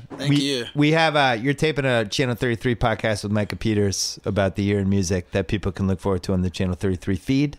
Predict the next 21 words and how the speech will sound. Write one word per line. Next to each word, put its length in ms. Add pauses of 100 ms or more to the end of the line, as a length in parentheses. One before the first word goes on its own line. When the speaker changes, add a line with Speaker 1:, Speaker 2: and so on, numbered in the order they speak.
(120)
Speaker 1:
It's 100
gonna 120
be 80
great. 360 (260)
Speaker 2:
And 180
you're 80
doing 200
a 60
couple 280
videos 340
for 140
us 120
Speaker 1:
Also, 200
Speaker 2:
as 60
well. 100
Speaker 1:
also 160
known 160
as 120
Dartmouth 320
Pod. 340
<laughs> 60